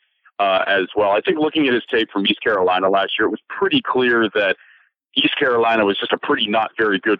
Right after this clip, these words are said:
football team. And when you have weapons like Washington State does on the outside, I think some people have argued that this is the best receiving core they've had in quite a number of years. So he's got,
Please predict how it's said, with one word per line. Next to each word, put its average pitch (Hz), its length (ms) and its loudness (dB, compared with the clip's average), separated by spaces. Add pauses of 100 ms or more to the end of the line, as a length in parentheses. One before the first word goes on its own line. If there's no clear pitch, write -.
football 101 380 0
team. 110 480 0
And 98 480 0
when 110 140 2
you 107 100 2
have 123 240 0
weapons 110 440 0
like 95 160 0
Washington 101 460 -2
State - 300 -4
does - 240 -4 (400)
on 107 140 0
the 101 120 2
outside, 101 440 0
I 104 80 0
think 120 260 -2
some 107 160 0
people - 240 -2
have 95 120 0
argued 95 300 0
that 85 120 0
this 92 160 0
is - 80 -16
the - 80 -2
best 95 240 0
receiving 95 420 -2
core 92 340 0 (840)
they've 104 180 0
had 101 300 2
in 90 140 0 (360)
quite 117 240 0
a 101 40 -2
number 101 300 0
of 90 60 0
years. 92 320 0
So 95 120 0
he's 98 160 -4
got, 117 300 0